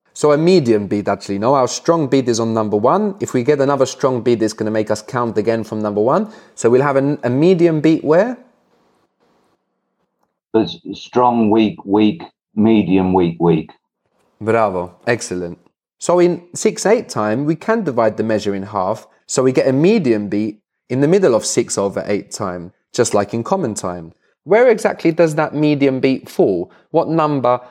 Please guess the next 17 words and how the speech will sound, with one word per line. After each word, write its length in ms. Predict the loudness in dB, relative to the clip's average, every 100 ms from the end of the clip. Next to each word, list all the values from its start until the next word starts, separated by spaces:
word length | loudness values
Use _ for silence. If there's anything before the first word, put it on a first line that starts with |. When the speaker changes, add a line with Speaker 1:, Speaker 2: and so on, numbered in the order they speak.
| _ -4
Speaker 1:
marks 340 | 0 0 -2
the 100 | -2
beginning 520 | 0 0 2 2 0
of 200 | -2 -4
the 80 | -2
second 380 | -2 -2 -2 -2
half 400 | 0 0 0 -6
of 160 | -8 -2
six 260 | -4 0
over 200 | 0 0
eight 180 | -4 -8
time? 440 | -8 -8 -8 -14 _ _ _ _ _ _ _ _ _ _ _ _ _ _ _ -2
Speaker 2:
Four. 320 | 0 0 -6 _ _ _
Speaker 1:
Four. 440 | -2 0 -2 -14 _
Four. 380 | -8 0 0 2
Well 160 | 2 2
done. 240 | 0